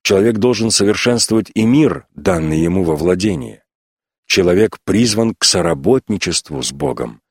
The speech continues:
к сотворчеству. Первый создатель и творец видимого мира — Господь.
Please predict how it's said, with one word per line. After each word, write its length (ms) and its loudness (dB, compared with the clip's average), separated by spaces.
к 60 -6
сотворчеству. 1000 -4
Первый 420 4
создатель 880 0
и 80 2
творец 640 0
видимого 580 0
мира — 440 -2
Господь. 800 -2